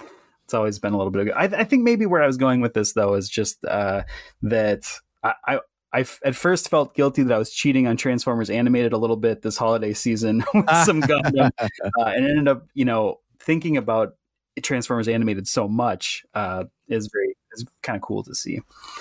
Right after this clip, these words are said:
Speaker 1: Um, what, what about you? I mean, I guess Christmas-wise, did you do anything special? Did you get any good presents, good goodies?
Speaker 2: Uh,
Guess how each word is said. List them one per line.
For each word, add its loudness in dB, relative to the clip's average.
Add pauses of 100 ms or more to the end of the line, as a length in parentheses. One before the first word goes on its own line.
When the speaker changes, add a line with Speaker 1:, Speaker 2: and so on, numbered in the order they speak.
(400)
Speaker 1:
Um, -2
what, -2
what 2
about 2
you? 2
I 0
mean, -2
I -2
guess -6
Christmas-wise, 0
did -2
you 2
do 2
anything 0 (100)
special? -2
Did 0
you 2
get 2
any 2 (240)
good -2
presents, -2
good -2
goodies? -2 (440)
Speaker 2:
Uh, 2